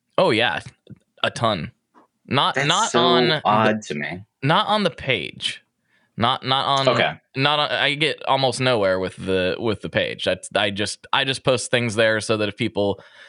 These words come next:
Speaker 1: stumble across, they don't see a post from three years ago, they know that, like, it's still
Speaker 2: Mm-hmm.
Speaker 1: an active entity. 'Cause that always does look weird. You'll stumble across a, a, a page for a business or a,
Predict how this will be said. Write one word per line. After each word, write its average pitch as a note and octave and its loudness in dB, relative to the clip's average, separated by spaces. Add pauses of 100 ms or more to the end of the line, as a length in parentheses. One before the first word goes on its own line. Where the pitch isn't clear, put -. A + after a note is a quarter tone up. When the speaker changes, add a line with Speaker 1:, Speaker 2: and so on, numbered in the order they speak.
(160)
Speaker 1:
stumble C#3 0
across, G2 -2
they G#2+ -2
don't G2+ -2 (140)
see A2+ 0
a G2+ 0
post G#2 -2
from G2 0
three G2+ -2
years F#2 -2
ago, E2 -4
they E2 -4
know F2 -2
that, E2 -2
like, D#2+ -4
it's - -6
still A2+ 0
Speaker 2:
Mm-hmm. G2 2
Speaker 1:
an F#2 -4 (160)
active F#2 -4
entity. F2 -4 (280)
'Cause C3 0
that F#3+ 0
always C3 0
does G#2 -2
look G2+ -4
weird. G2 0
You'll A2+ 2
stumble A2+ 0
across G2+ -2
a, F#2+ -4 (160)
a, G2 2 (420)
a G#2 2
page F#2+ -4
for F#2+ -2
a E2+ -2
business F#2 -2
or F2 0
a, E2+ 0